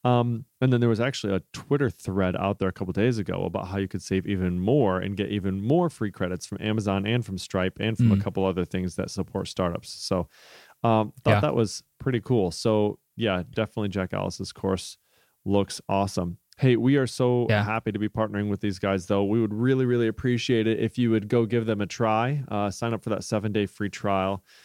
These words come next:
Speaker 1: and use that twenty dollar credit. That would be awesome. I think we had our
Speaker 2: Mm.
Speaker 1: very first confirmed sign up from our link, which we were really excited about.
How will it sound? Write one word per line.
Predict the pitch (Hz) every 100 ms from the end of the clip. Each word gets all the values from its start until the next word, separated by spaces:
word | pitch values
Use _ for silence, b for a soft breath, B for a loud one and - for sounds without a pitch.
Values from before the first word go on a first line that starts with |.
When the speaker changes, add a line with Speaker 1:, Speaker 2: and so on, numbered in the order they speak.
| b b -
Speaker 1:
and | 123 123
use | 127
that | 131
twenty | - 127
dollar | 123 120
credit. | - 123 101
That | 104
would | 104
be | 107
awesome. | 101 107 - 90 -
I | 113
think | - 170 175
we | 170
had | 127 131 123
our | 107 120
Speaker 2:
Mm. | 107
Speaker 1:
very | 117 147
first | - - 143 131 -
confirmed | 107 95 - 170 160 113 107 110 - b b b -
sign | - - 156 131
up | 98 - -
from | - - 151 143 139
our | 123 123 120
link, | 120 95
which | 113 -
we | 131
were | 117
really | 110 127 127 110
excited | 104 - 104 117
about. | 117 143 156 -